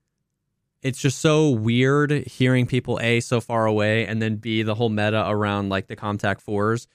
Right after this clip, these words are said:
'cause the Comtac fours let you hear even farther away. It's like all the headphones in the game let you hear up to about the exact same distance, and then the Comtac fours let you hear farther.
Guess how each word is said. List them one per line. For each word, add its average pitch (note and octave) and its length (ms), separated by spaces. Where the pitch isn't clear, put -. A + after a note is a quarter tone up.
'cause C3+ 160
the B2 100
Comtac A#2 420
fours A#2+ 580
let C3 280
you B2+ 60
hear B2+ 180
even A2+ 240
farther A2 380
away. C3+ 360
It's D3 100
like D3+ 180
all C#3+ 220
the D3+ 100
headphones D3+ 340
in C#3+ 80
the C#3+ 40
game C#3+ 340
let B2+ 200
you C3 60
hear B2 260
up A#2+ 180
to B2 200
about A2+ 300
the B2 100
exact A2+ 380
same A#2+ 180
distance, A2+ 400
and A2 100
then G#2 140
the G#2 80
Comtac G#2+ 400
fours G#2+ 280
let G#2+ 160
you G#2+ 80
hear G#2+ 120
farther. G#2 440